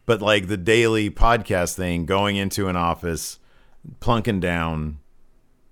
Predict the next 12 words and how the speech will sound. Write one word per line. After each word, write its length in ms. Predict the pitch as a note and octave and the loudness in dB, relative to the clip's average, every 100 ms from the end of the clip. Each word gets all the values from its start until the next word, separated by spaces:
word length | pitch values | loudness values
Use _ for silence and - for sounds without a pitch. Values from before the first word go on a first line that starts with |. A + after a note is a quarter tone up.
| _ | _
I'm, 240 | F2+ G#2+ A2 | -4 -4 -2
I'm, 280 | F#2 G2+ F2+ | 0 0 -4
I, 200 | - F2+ - | -12 -14 -6
I 140 | G2+ | -6
think 300 | - - G#2 | -4 -2 -2
that 240 | G#2+ E2+ E2 | -2 -4 -6
we 180 | G2+ G2 | -2 0
are 80 | |
both 360 | F2 F#2+ G2 - | 0 0 -2 -2
much 260 | F#2+ F#2+ - | -4 -4 -4
more 200 | F#2 E2+ | -4 -4
comfortable 760 | - G2 - G#2+ G#2+ A2+ A2+ | -4 -6 -4 -4 0 -2 -2